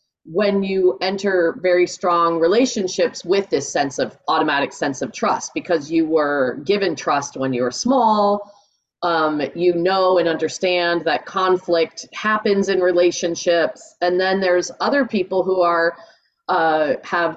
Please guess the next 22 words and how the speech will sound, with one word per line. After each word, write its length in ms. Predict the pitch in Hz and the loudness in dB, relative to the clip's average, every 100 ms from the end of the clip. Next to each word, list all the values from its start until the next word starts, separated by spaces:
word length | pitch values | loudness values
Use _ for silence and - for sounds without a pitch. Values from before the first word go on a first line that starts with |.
| - | 0
insecure 520 | 294 339 294 - 165 | 0 0 -2 0 0
attachments. 800 | 147 - 135 123 - 127 185 190 | 0 -4 -4 -4 -6 -6 -4 -4
And 160 | 151 | -4
a 60 | 147 | -4
couple 320 | - 170 170 | -4 -2 0
of 80 | 160 | 0
those 180 | 151 147 | -2 -2
styles 440 | 165 151 143 147 | -2 0 0 0
are, 160 | 143 131 | -2 -2
for 200 | - 151 | -4 -4
example, 420 | 147 143 156 139 | -2 -4 -4 -4
avoidant, 760 | 139 185 233 190 143 135 - - _ _ _ | 0 2 4 2 0 -2 -8 -18 _ _ _
which 240 | 180 185 190 | 0 0 2
is 200 | 165 160 | 0 0
you 100 | 175 | 0
just, 360 | 180 175 - - 185 | 0 -2 -6 -10 -2
anytime 400 | 196 196 202 170 | -2 0 0 2
there's 160 | 165 | 0
a 60 | 156 | -2
conflict 600 | - 226 214 214 196 - | -2 0 0 0 -2 2
or 180 | 165 - | 0 2
even 300 | 202 185 | 0 0